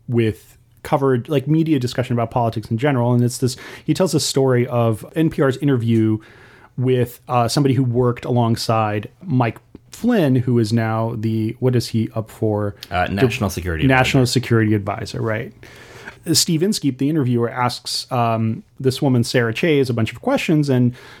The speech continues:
Speaker 1: sh-, you know, she says, like, what w-, he asks her, "What was Flynn like?" And she says, "Well, he was kind of a messy and disorganized guy." It's, it's more telling when you actually listen to it. I mean, it sounds like they're kind of,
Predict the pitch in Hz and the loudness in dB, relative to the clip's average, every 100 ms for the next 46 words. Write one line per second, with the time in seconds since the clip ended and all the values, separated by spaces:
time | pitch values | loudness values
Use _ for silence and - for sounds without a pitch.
0 | _ - - 156 123 117 127 120 123 113 | _ -16 -4 0 2 2 0 2 0 2
1 | 113 127 127 - 127 135 120 - 117 120 | 0 0 0 -4 0 0 0 0 0 0
2 | 113 - - 120 143 185 165 156 135 131 | -2 -4 0 2 2 2 2 2 -2 0
3 | 139 135 220 220 180 160 180 151 131 120 | -2 0 0 2 0 0 -2 0 2 2
4 | 135 - 135 123 - 120 113 110 104 180 | 2 0 0 0 0 0 0 -2 -2 0
5 | 185 165 160 160 - - - 180 165 - | 2 2 0 -2 -18 -20 -4 -4 -4 -4
6 | 175 208 185 - 147 135 123 117 117 - | 0 2 0 0 0 2 2 2 0 0
7 | 113 117 120 104 104 104 - 165 180 320 | -2 0 0 0 -4 -4 -2 -2 0 0
8 | 311 214 - 160 147 165 143 - | 0 -2 -2 -2 2 2 2 -2